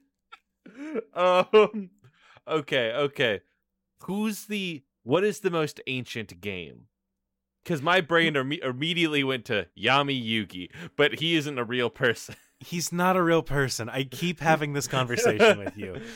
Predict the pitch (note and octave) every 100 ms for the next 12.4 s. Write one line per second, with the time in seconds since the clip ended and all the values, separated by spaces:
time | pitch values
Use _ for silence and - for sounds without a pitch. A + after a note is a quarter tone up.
0 | - - A3 D3 - E3+ D#3+ D3 F#3 E3+
1 | F3 D3 C#3 C#3 C3+ A#2 C3 C3 B2+ B2
2 | B2 A2 B2 B2 - C3+ D3+ A#2 C3+ -
3 | G2 G2+ G2+ G#2 G2 G#3 G3 B3 A3 A3+
4 | A#3+ A3 G3+ - C#4+ E4+ D4+ A3 F3 F#3
5 | C4 - _ _ _ _ _ _ _ _
6 | _ _ _ _ _ - G3+ C#3+ B2 E3+
7 | F#3 F#3+ - F3+ G3 B3 - A3+ G3+ F3+
8 | F3 G3 F#3+ - G#3+ G#3+ A3 G3 D3+ C3
9 | G3 F3+ E3+ G3+ F#3+ G#3+ G#3 D#3+ D#3 -
10 | E3+ - D#3 D#3+ - D3+ C#3 D3 C3+ C#3
11 | C3 A#2+ C3+ C3+ B2+ C#3 C3+ B2 G#2 -
12 | G#2+ F2 - -